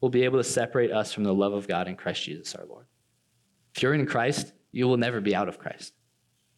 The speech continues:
There is absolutely nothing, no amount of sin or hard circumstances, not even death itself will separate you from the love of God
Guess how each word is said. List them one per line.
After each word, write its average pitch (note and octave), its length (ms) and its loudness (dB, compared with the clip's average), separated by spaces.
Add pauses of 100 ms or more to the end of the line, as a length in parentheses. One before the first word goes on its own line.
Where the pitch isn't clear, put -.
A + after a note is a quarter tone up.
(300)
There C#3+ 160 0
is D3+ 300 2
absolutely C#3 760 2
nothing, A2+ 600 -2 (340)
no B2 200 0
amount B2+ 320 -2
of A2 360 -2
sin D#3+ 640 2
or A2+ 240 2
hard A#2 260 -2
circumstances, D3 960 0
not D3 140 0
even C3 240 -2
death C3+ 300 0
itself A#2+ 420 -2
will A#2+ 100 0
separate A#2+ 600 0
you A2 100 0
from G#2+ 140 -4
the G#2 100 2
love G2+ 180 0
of G#2 140 -6
God F2+ 360 -2